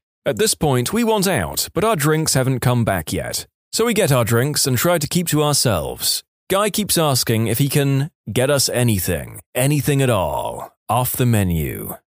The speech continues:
It's at this point that I realize that the two women at the other end are doing coke off the bar.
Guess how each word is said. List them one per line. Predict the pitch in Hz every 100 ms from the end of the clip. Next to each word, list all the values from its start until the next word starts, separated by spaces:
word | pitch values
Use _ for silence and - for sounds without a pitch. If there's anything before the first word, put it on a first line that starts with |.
| -
It's | 151 170
at | 160
this | 240
point | - 135 123 101
that | 131
I | 165
realize | 170 160 147 147 127
that | 123 -
the |
two | - 214 202
women | 156 120 117
at | 104
the | 127 120
other | 156 156
end | 117 98 101
are | 113
doing | 131 123 120
coke | - 147 120 107 - _
off | 139 131
the | - 139
bar. | 120 117 90 76 - -